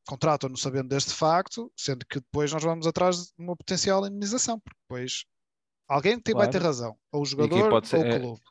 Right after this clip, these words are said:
Speaker 2: e quem pode
Speaker 1: Ok?
Speaker 2: sair prejudicado é sempre o, o Cannon e o próprio clube que o contratar, neste
Speaker 1: Exatamente.
Speaker 2: caso.
Speaker 1: E o, o Cannon, o Cannon, tendo razão, o Boa Vista vai ter que pagar os salários todos dele até, até ao fim do contrato, mas o Boa Vista tendo razão, o Cannon fica com uma indemnização para pagar.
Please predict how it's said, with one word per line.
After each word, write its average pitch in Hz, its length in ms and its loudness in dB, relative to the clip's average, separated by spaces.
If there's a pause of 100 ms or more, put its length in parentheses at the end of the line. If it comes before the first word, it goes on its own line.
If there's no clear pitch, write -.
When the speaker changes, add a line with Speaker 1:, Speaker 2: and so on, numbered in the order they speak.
Speaker 2:
e 123 140 -2
quem 117 160 -2
pode 113 200 0
Speaker 1:
Ok? 160 60 4
Speaker 2:
sair 123 160 4
prejudicado 131 540 0
é 151 40 6
sempre 151 280 -2
o, 160 180 -4
o 151 60 -8
Cannon 196 420 0
e 220 140 -4
o 208 60 -4
próprio 214 320 -4
clube 220 280 -8
que - 80 -12
o 220 60 -8
contratar, 208 480 0
neste - 20 4 (120)
Speaker 1:
Exatamente. 165 120 -2
Speaker 2:
caso. 170 260 -12 (300)
Speaker 1:
E 135 220 -4
o, 135 260 -2
o 135 80 -6
Cannon, 160 460 0
o 147 100 -6
Cannon, 139 500 0
tendo 127 220 -6
razão, 135 380 0
o - 20 -8
Boa 120 140 -4
Vista 120 160 -6
vai 120 80 -8
ter 131 80 -6
que - 60 -12
pagar 127 160 -4
os 117 80 -8
salários 120 300 -6
todos 123 380 -10
dele 117 400 -10
até, 113 500 -10
até - 160 -14
ao 113 80 -8
fim - 140 -16
do - 80 -18
contrato, 160 520 -4 (200)
mas 160 340 0
o 135 40 -8
Boa 135 120 -2
Vista 131 200 -2
tendo 135 160 -4
razão, 143 520 0 (160)
o - 80 -14
Cannon 135 280 -4
fica 147 180 -2
com 160 120 -6
uma 160 140 -6
indemnização 170 480 -6
para 196 120 -4
pagar. 285 280 -2